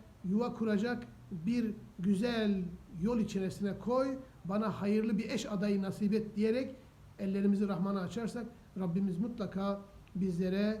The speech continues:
güzel bir şekilde yardımcı olacaktır. Yine değerli dostlar, biliyorsunuz ki Hazreti Musa, evet,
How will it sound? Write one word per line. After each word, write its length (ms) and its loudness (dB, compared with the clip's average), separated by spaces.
güzel 360 0
bir 60 2
şekilde 440 -2
yardımcı 420 0
olacaktır. 440 -4
Yine 200 2
değerli 280 2
dostlar, 380 0
biliyorsunuz 600 0
ki 100 -2
Hazreti 280 0
Musa, 420 0
evet, 240 0